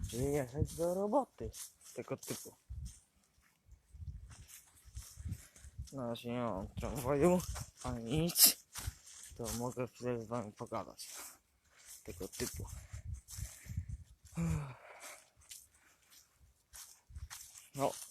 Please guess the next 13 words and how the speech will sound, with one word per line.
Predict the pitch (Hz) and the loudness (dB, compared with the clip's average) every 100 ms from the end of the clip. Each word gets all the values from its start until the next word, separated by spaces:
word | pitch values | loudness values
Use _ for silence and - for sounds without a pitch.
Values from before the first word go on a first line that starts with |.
| - | -6
ciekawe, | - - 139 | -2 6 6
czy | - 113 | 6 -4
w | - | -2
tym | 120 110 | -2 -2
roku | 107 120 117 - - - - - - - | -4 -2 -4 -4 -14 -14 -14 -20 -18 -10
na | 127 | -6
święto | - 143 107 104 | 0 0 0 2
będzie | 143 123 90 - - - - - | 2 0 -6 -8 -20 -18 -14 -14
w | - | -8
ogóle | 95 104 | -4 -2
coś | - 123 - - _ _ _ | 0 -2 -2 -8 _ _ _
tego | - 104 104 | -10 -8 -8
typu. | - 120 78 | -6 -8 -8